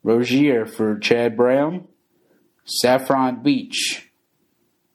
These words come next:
Toy for Aidan O'Brien. Tuesday for Aidan O'Brien. Uh, Via Sistina. And Virginia Joy for Chad Brown. That is the Filly and Mare Turf.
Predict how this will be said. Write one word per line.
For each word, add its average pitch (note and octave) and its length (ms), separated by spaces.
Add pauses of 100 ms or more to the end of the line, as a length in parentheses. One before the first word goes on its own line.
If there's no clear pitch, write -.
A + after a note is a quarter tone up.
Toy C#3 460
for A#2 200
Aidan B2+ 340
O'Brien. C#3+ 720 (460)
Tuesday B2 580
for A#2 180
Aidan A2+ 320
O'Brien. C#3 760 (1040)
Uh, G#2+ 360 (180)
Via C#3+ 680
Sistina. D3 840 (760)
And A2+ 160
Virginia C3+ 540
Joy B2+ 460
for - 120
Chad A2 440
Brown. G2+ 480 (1500)
That G#2+ 160
is A2+ 160
the A2 80
Filly C3 320
and C3+ 80
Mare C3 240
Turf. D3+ 640